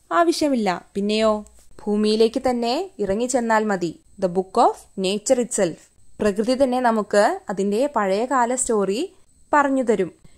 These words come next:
You will, I hope, soon begin to learn how to read this story from the rocks and mountains. പാറകളിൽ നിന്നും മലകളിൽ നിന്നും ഇതെങ്ങനെ വായിക്കാമെന്ന് നീ ഉടനെ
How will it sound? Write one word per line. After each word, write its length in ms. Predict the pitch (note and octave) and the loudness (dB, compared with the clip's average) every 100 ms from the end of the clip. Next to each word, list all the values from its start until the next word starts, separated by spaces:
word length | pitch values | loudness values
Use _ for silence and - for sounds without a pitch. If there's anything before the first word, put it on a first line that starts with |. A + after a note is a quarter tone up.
| - - | -20 -4
You 120 | C#4 | 0
will, 280 | D4+ D4+ D#4 - | 2 2 2 0
I 140 | A3 A3 | 0 0
hope, 400 | F#3+ A#3 A3+ F3+ - _ _ _ - - | 2 4 4 2 -4 _ _ _ -8 -2
soon 460 | D#4+ F4+ G#4 G4+ G#3+ | 0 2 0 -2 -2
begin 460 | A3+ A3+ G3+ A3+ C#4+ _ _ - | -2 -2 -2 -2 -8 _ _ -6
to 20 | |
learn 380 | A3 A3 B3+ E4 | -2 2 2 2
how 340 | F#4 C#4+ C#4 C#4 | -2 -2 -4 -2
to 80 | C#4+ B3+ | -2 0
read 340 | B3 C#4+ A3+ | -2 -2 -2
this 240 | A#3+ B3 | -4 -2
story 560 | - G#3+ G3+ G3 F3+ B3 - - | -2 0 0 0 -2 -4 -8 0
from 200 | B3 B3 | 0 2
the 120 | G#3 | 2
rocks 480 | G#3 B3 D4+ - - - | 4 4 2 -2 -6 -4
and 120 | A#3 | -2
mountains. 540 | A3+ A3 G#3 F#3+ E3+ E3 - - _ - - - | -2 -2 0 0 0 -4 -10 -16 _ -20 -16 -2
പാറകളിൽ 520 | G3 G3+ A3 A#3+ C#4+ | 2 2 2 0 0
നിന്നും 440 | C#4+ B3 A3 C#4+ E4+ _ | 0 -2 -2 -4 -8 _
മലകളിൽ 460 | F#3+ F#3 F#3+ A3 B3+ | -2 0 2 0 0
നിന്നും 440 | B3+ G#3+ G3 C4 - _ _ - | -2 -2 -4 -6 -14 _ _ -4
ഇതെങ്ങനെ 460 | C#4+ A3+ A#3 D4+ | -2 0 0 0
വായിക്കാമെന്ന് 880 | D4 A3 G3+ G#3+ G#3+ G#3 G3 F#3+ B3 | 0 -2 -2 -2 -2 -2 -2 -2 -2
നീ 120 | G#3 | -2
ഉടനെ 280 | G3 F3+ A3 | -2 -2 -4